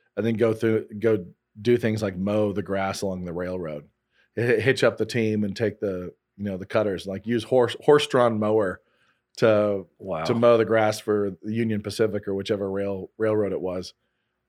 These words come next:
Speaker 1: and then go to school. And then after school, he'd get, he'd get chose and, and be in a big fight. He'd have a big brawl after school.
Speaker 2: Get
Speaker 1: And then,
Speaker 2: chose.
Speaker 1: and then he would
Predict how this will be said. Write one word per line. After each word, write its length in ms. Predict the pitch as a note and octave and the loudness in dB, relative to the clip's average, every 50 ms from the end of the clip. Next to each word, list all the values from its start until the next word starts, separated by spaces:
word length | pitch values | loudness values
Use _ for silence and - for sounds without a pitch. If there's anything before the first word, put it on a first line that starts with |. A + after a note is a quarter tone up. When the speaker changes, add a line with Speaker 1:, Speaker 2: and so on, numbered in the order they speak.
| _ _ | _ _
Speaker 1:
and 120 | A#2 A#2+ B2+ | 0 2 2
then 100 | C#3 C#3 | 4 6
go 120 | C#3 C3+ | 6 6
to 60 | B2 A#2+ | 4 4
school. 400 | - - D3+ D3+ - - - _ _ _ _ _ _ _ _ _ _ _ _ _ _ _ _ _ _ _ _ | 0 -2 0 0 0 -2 -6 _ _ _ _ _ _ _ _ _ _ _ _ _ _ _ _ _ _ _ _
And 520 | - B2+ A#2+ A2 A2 A2 G#2+ G#2 G#2+ G#2 - - | 0 2 4 4 4 2 2 0 0 -2 -2 -4
then 200 | A2 A#2 B2 B2 | -2 -2 0 2
after 180 | B2 A#2 G#2 A2 | 2 0 0 -2
school, 500 | G2+ - - D#3+ E3 D#3+ C#3 B2 A#2+ A2+ | -6 -4 2 4 6 6 8 8 6 4
he'd 140 | G#2+ A#2 A2+ | 2 0 2
get, 160 | A#2 A#2+ A2 A2+ | 2 2 2 2
he'd 160 | A#2+ A#2 G#2+ | 0 0 0
get 180 | A2 A2 - - | 0 -2 -2 0
chose 400 | - B2 A2+ A2+ A2+ A2 G#2+ G#2+ | 2 4 4 4 4 2 0 -2
and, 260 | G2 G2 F2+ F2 F2 - | -4 -6 -6 -10 -10 -8
and 320 | A2 G2+ G2+ F#2+ G#2 G2 F#2 | -6 -4 -4 -4 -6 -6 -2
be 100 | A2 A2 | -2 -2
in 60 | G#2 | -2
a 60 | G2 | -2
big 180 | G2+ G#2+ F2+ - | -2 -4 -6 -6
fight. 340 | - G#2+ F#2+ F#2+ G2 - - _ _ _ _ _ _ _ _ _ _ | -6 -4 -2 -2 -4 -6 -8 _ _ _ _ _ _ _ _ _ _
He'd 180 | - G2+ A2 G#2+ | -8 -4 0 0
have 140 | G#2+ G#2 G2+ | 2 0 0
a 40 | G2+ | 0
big 200 | F#2+ A2 G2+ F#2 | -2 -2 -4 -2
brawl 300 | G#2+ G#2+ G2 G2 G2+ G2+ | -2 -2 0 0 0 -2
after 180 | G2 - - F#2 | -2 -4 -8 -12
school. 420 | - - - F2+ E2 F2 F#2+ - _ _ _ _ _ _ _ _ | -12 -8 -8 -6 -6 -6 -8 -12 _ _ _ _ _ _ _ _
Speaker 2:
Get 140 | - - A#2+ | -2 -2 2
Speaker 1:
And 80 | A#2 | 2
then, 240 | B2 B2+ B2 - - - | 4 2 2 2 -2 -4
Speaker 2:
chose. 240 | G#2 - - - - | -8 -10 -12 -6 -2
Speaker 1:
and 180 | B2+ B2 A#2+ B2 | 0 0 4 4
then 180 | B2+ B2+ B2 | 4 4 4
he 200 | B2 A#2+ B2 B2 | 2 0 2 2
would 440 | A#2+ A#2 A#2 A2 G#2 G2 E2+ F2+ - | 4 4 4 4 4 2 -2 -8 -16